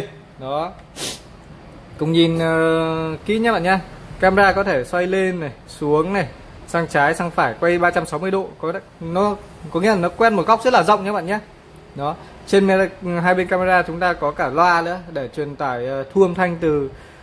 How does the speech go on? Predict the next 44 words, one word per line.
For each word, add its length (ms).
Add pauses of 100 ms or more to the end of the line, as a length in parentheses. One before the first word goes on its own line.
(160)
ờ, 520
nơi 260
phát 120
ra 100
tiếng 180
động 180
để 60
phát 300
ra 280
cái, 220
ờ, 380 (120)
qua 140
cái 140
l-, 220 (440)
cái 120
camera 380
này. 140 (720)
Có 60
nghĩa 120
là 120
chúng 120
ta 80
có 120
thể 80
trò 240
chuyện 220
ấy. 100 (540)
Chúng 100
ta 140
nói 240
chuyện 220
vào 120
điện 200
thoại 220
thì 320 (420)
ở 100
nhà 420 (260)
loa 220
nó 100
sẽ 140
phát 200
qua 100
đây. 140 (680)
Đó, 420